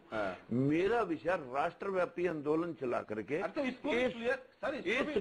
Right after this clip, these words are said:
Speaker 2: गंदगी को साफ करना है राज्यसभा
Speaker 1: आपको
Speaker 2: वाली।
Speaker 1: आता हूं मैं कि वो political गंदगी, गंदगी आप बार बार कहते हैं, उसका क्या मतलब है जरा वो भी समझूंगा, लेकिन ये बताइए ना कि मुख्यमंत्री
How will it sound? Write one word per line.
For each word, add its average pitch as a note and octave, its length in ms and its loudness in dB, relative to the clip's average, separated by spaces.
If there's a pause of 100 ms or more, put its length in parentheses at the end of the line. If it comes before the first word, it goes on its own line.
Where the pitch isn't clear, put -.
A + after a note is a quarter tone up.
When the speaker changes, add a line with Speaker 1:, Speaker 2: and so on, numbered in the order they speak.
Speaker 2:
गंदगी G3+ 420 2
को B3 200 0
साफ F#3+ 360 0
करना D#3 260 -2
है G3+ 100 2
राज्यसभा E3 440 2
Speaker 1:
आपको - 120 2
Speaker 2:
वाली। - 200 2
Speaker 1:
आता E4+ 100 -2
हूं D4+ 180 2
मैं A3 180 -4
कि A#3+ 120 -14
वो A#3 160 -4
political G#3+ 540 -2
गंदगी, G#3 360 -4
गंदगी G#3 340 -2
आप G3 160 2
बार F#3 200 2
बार G3 160 2
कहते F#3+ 340 -4
हैं, F#3 80 -2
उसका F#3 300 -2
क्या G3 220 2
मतलब G3 280 0
है F#3+ 60 0
जरा F#3 140 4
वो E3 140 0
भी F#3 100 0
समझूंगा, E3 520 -2 (320)
लेकिन A3 180 2
ये B3 140 2
बताइए B3+ 320 0
ना E4+ 100 -2
कि C4 120 -6
मुख्यमंत्री C4+ 760 0